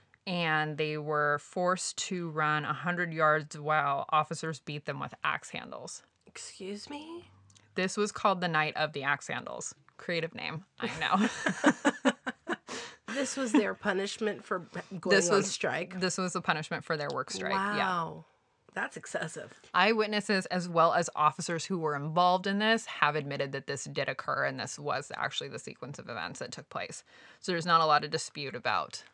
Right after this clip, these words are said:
Speaker 1: whether or not this happened.
Speaker 2: Right.
Speaker 1: Yeah.
Speaker 2: Okay.
Speaker 1: The food during this time was awful. The prison was filthy. I read somewhere that the inspector said that this was one of the dirtiest prisons. I think he said it was the dirtiest prison that he'd ever been to. And remember,
Speaker 2: Gross.
Speaker 1: this was a relatively new prison.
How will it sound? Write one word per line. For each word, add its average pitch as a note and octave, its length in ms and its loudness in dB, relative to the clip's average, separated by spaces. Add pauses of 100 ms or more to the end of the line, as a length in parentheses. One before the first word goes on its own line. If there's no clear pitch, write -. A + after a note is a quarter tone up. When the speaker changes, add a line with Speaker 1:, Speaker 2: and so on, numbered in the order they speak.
(160)
Speaker 1:
whether C3+ 260 -2
or B2+ 40 -4
not B2+ 180 -2
this - 160 -10
happened. - 300 -6
Speaker 2:
Right. F3+ 340 -4
Speaker 1:
Yeah. D3+ 120 -4 (280)
Speaker 2:
Okay. F3+ 500 -8 (280)
Speaker 1:
The F#3 280 4
food A#3 300 2
during B3+ 260 6
this B3 160 2
time G#3+ 240 0
was G#3 160 0
awful. D3+ 400 4
The D3+ 100 -2
prison F#3 340 2
was G#3 160 2
filthy. C#3+ 760 0
I F3 60 6
read F3 200 4
somewhere D#3+ 460 2
that C3+ 260 -2 (140)
the D3+ 200 -6
inspector D3 480 2
said C#3+ 260 -2
that C#3 120 -8
this B2+ 180 -6
was C3+ 220 -8
one C3 140 -2
of C3 100 -4
the B2+ 60 -4
dirtiest A#2+ 480 -4
prisons. B2+ 580 -8
I D3+ 60 -2
think D#3 180 -4
he E3+ 60 -12
said D#3+ 160 0
it - 80 -4
was C3 340 -4
the B2 140 -8
dirtiest B2 420 -6
prison C#3 300 -8
that - 100 -8
he'd C#3+ 160 -10
ever C#3 240 -4
been C#3 200 -6
to. G3 240 -2
And D3+ 180 -4
remember, D#3 300 2
Speaker 2:
Gross. D#3+ 80 2
Speaker 1:
this E3+ 180 -2
was G3+ 100 -4
a G#3 80 0
relatively D3+ 640 -2
new F3 240 0
prison. D3 460 -8